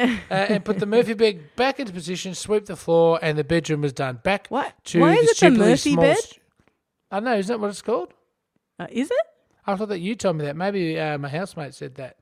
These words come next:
Speaker 2: I think maybe your housemate did.
Speaker 1: Right. Anyway, well, I just call it the office, and, um,
Speaker 2: Yeah.
Speaker 1: it's back to being a fully functional office and, and clean, by the way.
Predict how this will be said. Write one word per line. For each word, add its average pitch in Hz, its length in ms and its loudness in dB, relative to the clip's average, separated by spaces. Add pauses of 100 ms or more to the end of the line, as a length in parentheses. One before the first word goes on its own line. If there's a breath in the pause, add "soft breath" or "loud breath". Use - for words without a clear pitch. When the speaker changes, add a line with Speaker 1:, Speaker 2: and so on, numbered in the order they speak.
(120)
Speaker 2:
I 165 120 -8
think 170 100 -8
maybe 156 200 -8
your 151 100 -10
housemate 156 300 -12
did. 156 140 -10
Speaker 1:
Right. 180 280 -2 (100)
Anyway, 202 360 2
well, 185 120 2
I 202 80 6
just 175 180 -4
call 151 340 2
it 127 160 -12
the 139 200 -4
office, 131 500 -8
and, 175 520 2
um, 180 200 0
Speaker 2:
Yeah. 170 200 2
Speaker 1:
it's 165 160 -4
back 180 240 -6
to 175 80 -6
being 160 220 0
a 139 40 -8
fully 170 280 -6
functional 156 440 -6
office 135 540 -8
and, 143 240 -6
and 143 180 -10
clean, 120 320 -12
by 127 140 -14
the 120 80 -12
way. 127 120 -14